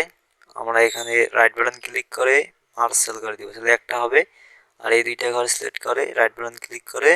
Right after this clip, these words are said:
মার্জ সেল করে দিব, তাহলে একটা হলো। সম্পূর্ণ লেখাগুলোকে সিলেক্ট করে লেআউটে যাব, লেআউটে যাওয়ার পর আমাদের এই যে এখানে অ্যালাইনমেন্টে সেন্টার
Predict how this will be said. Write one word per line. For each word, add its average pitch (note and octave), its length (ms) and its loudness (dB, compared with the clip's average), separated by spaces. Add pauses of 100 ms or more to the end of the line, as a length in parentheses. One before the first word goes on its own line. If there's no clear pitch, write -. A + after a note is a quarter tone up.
(1200)
মার্জ B2 280 4
সেল A#2 220 -8
করে G#2+ 160 -8
দিব, G2+ 180 -18
তাহলে A#2+ 260 -4
একটা - 280 -10
হলো। G2+ 140 -12 (720)
সম্পূর্ণ C#3+ 380 2 (140)
লেখাগুলোকে C#3 540 2 (100)
সিলেক্ট B2+ 360 -4
করে B2+ 160 2 (140)
লেআউটে A#2 440 4
যাব, G#2 120 -8 (140)
লেআউটে A2+ 420 -4
যাওয়ার A2+ 260 0
পর B2+ 100 -4 (100)
আমাদের A2+ 300 -8
এই A2+ 80 -14
যে A2+ 120 -16
এখানে A2+ 260 -20 (100)
অ্যালাইনমেন্টে A2 600 -8 (640)
সেন্টার B2 360 2